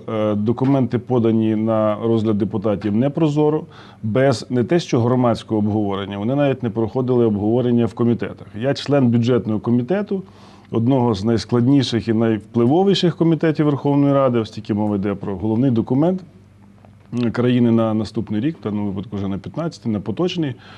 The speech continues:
е, не бачив жодного з варіантів бюджету. Щоб ви розуміли, е, ви, думаю, вже всі ці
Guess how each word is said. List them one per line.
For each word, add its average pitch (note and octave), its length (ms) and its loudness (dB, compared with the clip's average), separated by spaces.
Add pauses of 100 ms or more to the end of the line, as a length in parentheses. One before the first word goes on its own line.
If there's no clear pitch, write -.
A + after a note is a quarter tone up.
(320)
е, A2 340 0
не C3 200 4
бачив C#3 680 2
жодного B2 560 2
з G#2+ 60 0
варіантів B2 600 2
бюджету. G#2 520 -2
Щоб A#2 200 -4
ви D#3+ 100 4
розуміли, C#3 500 4 (180)
е, A2 160 -4 (160)
ви, B2+ 280 2 (180)
думаю, A2 220 -2
вже G2 120 -4
всі G2+ 200 -8
ці - 160 -12